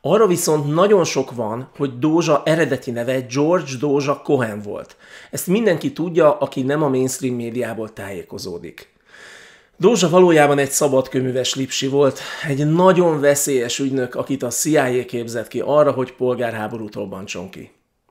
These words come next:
Ma már tudjuk, hogy Dózsa György a nemzetek feletti pénzuralmi világelit embere volt, és valójában mindenki az, aki bármilyen módon köthető hozzá.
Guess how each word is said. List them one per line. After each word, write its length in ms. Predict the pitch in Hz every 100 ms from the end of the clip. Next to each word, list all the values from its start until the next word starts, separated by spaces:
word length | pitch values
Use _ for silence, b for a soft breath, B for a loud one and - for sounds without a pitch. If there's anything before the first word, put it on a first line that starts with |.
| - B B B
Ma 120 | 170
már 180 | 170 151
tudjuk, 340 | 196 175 160
hogy 260 | 160 139 -
Dózsa 340 | 139 160 135 131
György 280 | 143 143
a 40 | 135
nemzetek 500 | 131 127 123 123 110
feletti 360 | 117 117 113 117
pénzuralmi 640 | 123 123 117 117 110 117
világelit 520 | 117 120 117 120 120
embere 360 | 113 117 120 120
volt, 340 | 131 151 147 B B B B
és 180 | -
valójában 580 | 147 160 170 151 139 139
mindenki 500 | 147 165 147 131 131
az, 180 | 127 123
aki 360 | 127 127 127 -
bármilyen 580 | 127 139 139 127 123 113
módon 300 | 113 110 104
köthető 440 | 117 120 104 -
hozzá. 440 | 98 95 95 76